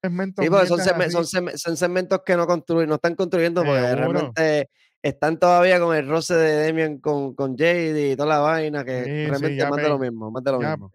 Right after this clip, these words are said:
Speaker 1: ya apesta, papá,
Speaker 2: Lo
Speaker 1: ya
Speaker 2: único, lo
Speaker 1: apesta.
Speaker 2: único que me gustó fue el shout out que le tiró ahí Dominic a, a Logan Paul, que dijo: "Ey, qué bueno que puedo ver esa luchita,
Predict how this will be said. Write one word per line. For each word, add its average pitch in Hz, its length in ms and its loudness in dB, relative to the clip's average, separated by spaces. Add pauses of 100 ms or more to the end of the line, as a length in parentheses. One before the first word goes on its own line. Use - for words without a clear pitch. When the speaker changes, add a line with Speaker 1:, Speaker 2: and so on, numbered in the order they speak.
Speaker 1:
ya 151 220 -6
apesta, 123 380 -6
papá, 113 240 -6
Speaker 2:
Lo 135 160 2
Speaker 1:
ya 160 100 4
Speaker 2:
único, 165 180 4
lo 143 140 0
Speaker 1:
apesta. - 0 -
Speaker 2:
único 170 220 0
que 175 100 2
me 170 120 2
gustó 160 320 0
fue 156 400 0
el 131 100 -2
shout 131 220 -2
out 147 120 -2
que 160 60 -2
le 151 120 0
tiró 143 360 2
ahí 135 280 0
Dominic 135 420 0
a, 117 220 -4
a 113 40 -4
Logan 113 260 -2
Paul, 139 220 -4
que 113 140 -6
dijo: 120 220 -4
"Ey, 135 360 -4
qué 113 140 -6
bueno 139 280 -2
que 131 120 -6
puedo 127 200 -2
ver 151 120 -2
esa 151 200 -4
luchita, 143 680 -4